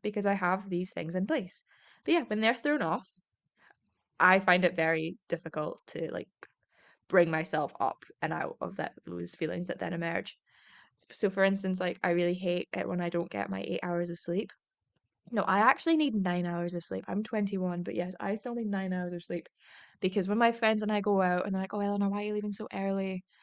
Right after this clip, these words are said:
I've never stayed out till three A M. It literally does not interest me. I enjoy going out, I enjoy having a nice boogie, but there comes a point in the evening where I'm like, if I stay out much longer, I'm gonna spoil my day tomorrow. And I absolutely hate spoiling my day. I cannot do it. Like, if I sleep in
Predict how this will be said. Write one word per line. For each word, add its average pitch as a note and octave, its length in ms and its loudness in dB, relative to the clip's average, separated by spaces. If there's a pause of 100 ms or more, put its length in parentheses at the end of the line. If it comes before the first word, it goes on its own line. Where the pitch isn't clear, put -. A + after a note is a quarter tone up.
(180)
I've G#3 100 2
never A#3+ 220 4
stayed A3+ 160 -2
out G3+ 120 0
till G3 80 -10
three F#3 180 -4
A F#2 40 -2
M. F#2 320 -4
It - 140 -6
literally G3 320 -4
does F#3 200 -2
not - 140 -8
interest F#3 340 -6
me. G3+ 180 -6
I G3+ 100 2
enjoy A3 300 2
going G#3+ 240 2
out, F3 180 -2
I - 40 -6
enjoy F#3 220 0
having G3 160 -2
a G3 40 2
nice G3 160 0
boogie, F#3 340 -4 (340)
but - 60 0
there G3 100 4
comes G3+ 220 0
a G#3 60 -2
point G#3 240 0
in G3+ 100 -2
the F#3+ 100 0
evening F3+ 300 -4
where F3 200 -2
I'm E3+ 100 -6
like, E3 200 -6 (240)
if F#3 160 -6
I F#3 100 -2
stay F#3 160 -4
out F#3+ 140 -4
much G3 160 -6
longer, F3 340 -6
I'm F3 140 -4
gonna F3 220 -4
spoil E3 300 -4
my E3+ 120 -6
day F3 180 -6
tomorrow. E3+ 420 -8 (500)
And F3+ 80 -2
I F3 180 -2
absolutely F#3 720 2
hate F3 340 2 (340)
spoiling E3 440 4
my D#3 140 0
day. C3+ 400 -4
I F#3+ 60 -4
cannot F3+ 340 0
do - 80 -6
it. G2 200 -2 (360)
Like, F#3+ 140 0
if G3 80 -6
I G3 100 2
sleep A#3 300 -4
in A#3 280 2